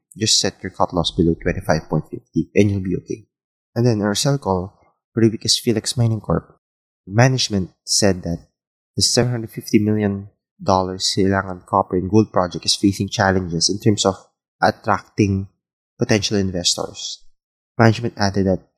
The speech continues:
many companies in the world are in survival mode and are assessing their business models, operation, and capital deployment strategies. So this actually impacted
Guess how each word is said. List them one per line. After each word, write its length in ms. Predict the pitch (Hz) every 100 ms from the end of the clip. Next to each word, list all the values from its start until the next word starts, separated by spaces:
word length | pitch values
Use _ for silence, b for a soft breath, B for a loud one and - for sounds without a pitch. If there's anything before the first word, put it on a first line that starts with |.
| _ _ _ _ _ -
many 220 | 120 120
companies 400 | 120 110 107 -
in 80 | 104
the 60 |
world 200 | 95 95
are 80 | 92
in 80 | 92
survival 560 | - 92 92 90 92
mode 240 | 87 87 92 _ _ -
and 680 | 104 101 101 98 101 98 104 _ _ _
are 180 | 110 82
assessing 520 | 101 - 110 113 104
their 120 | 101 92
business 360 | 95 - -
models, 580 | 113 117 113 110 110 - 113
operation, 540 | - 98 - 98 92
and 120 | 95
capital 380 | 104 95 107 95
deployment 420 | 90 - 95 92
strategies. 460 | - 85 82 82 82
So 140 | 107
this 240 | 92 - -
actually 380 | 98 - - 104
impacted 760 | 98 92 - - 95 104 95